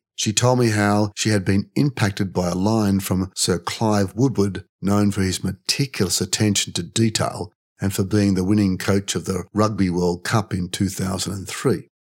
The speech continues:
He reported how one of the team ground rules in preparing for the two thousand and three World Cup was to be on time for training. When one player turned up late, he called with passionate intensity,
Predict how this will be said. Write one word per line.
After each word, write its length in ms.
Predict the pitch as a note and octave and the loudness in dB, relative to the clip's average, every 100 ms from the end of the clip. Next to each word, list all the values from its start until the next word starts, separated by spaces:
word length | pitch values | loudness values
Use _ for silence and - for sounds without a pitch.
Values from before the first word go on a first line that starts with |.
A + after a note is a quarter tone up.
| _ _ _ | _ _ _
He 80 | A#2 | 0
reported 480 | A2 G#2+ C3+ C#3 A#2 | 2 2 2 2 2
how 340 | A2 A2 G2 - | 2 2 0 0
one 220 | G#2+ B2+ | 2 2
of 100 | A2 | 2
the 80 | G2+ | -2
team 400 | - A2 G#2 F#2 | 0 2 2 2
ground 480 | G2 C3 C#3+ A#2 | 0 2 2 2
rules 420 | G2 - G#2 - - - - | 0 -2 -2 -2 -4 -12 -4
in 160 | G2 | -2
preparing 560 | F#2+ F#2+ - A#2 G#2+ G2+ | -2 -4 0 2 2 0
for 140 | - | -2
the 100 | - | -6
two 220 | - - G2+ | -4 -2 0
thousand 420 | G2+ G2 G2 F2+ | 0 -2 -4 -4
and 100 | F2 | -4
three 220 | G2 F#2 | -4 -4
World 340 | F#2 F#2 G2 | -4 -6 -4
Cup 320 | - A2 G#2+ - - _ | -4 -4 -4 -10 -20 _
was 240 | G#2 F#2+ - | 0 0 0
to 280 | G2 F#2 - _ G2+ F#2+ | 0 0 -4 _ -8 0
be 420 | G#2+ G#2+ G#2+ - - | 2 4 2 -2 -2
on 420 | G2+ F#2 F#2 F2+ | 0 2 0 -4
time 520 | - B2+ G2+ F#2 F#2+ _ _ - | 0 0 0 -4 -10 _ _ -6
for 120 | G#2+ | -4
training. 320 | - D3 - _ _ | -2 -4 -6 _ _
When 180 | F#2+ F#2+ | -2 2
one 240 | A2+ B2 | 4 4
player 400 | G#2 A2+ G#2+ G2 | 2 2 2 2
turned 400 | F#2 - G2 F#2+ | 0 -2 0 0
up 180 | F#2 - | -2 -2
late, 340 | A#2 G#2 G2 - _ _ - | -2 -2 -4 -12 _ _ -4
he 160 | A2 | -4
called 480 | G2+ - A#2 A2+ F#2+ | -2 2 4 4 2
with 220 | G2 - | -2 -4
passionate 500 | - A2 G#2 - - | -4 -2 -2 -2 -4
intensity, 720 | G#2+ G2 A2 G#2 - G2+ F#2+ | -4 -4 -2 -2 -2 -2 -2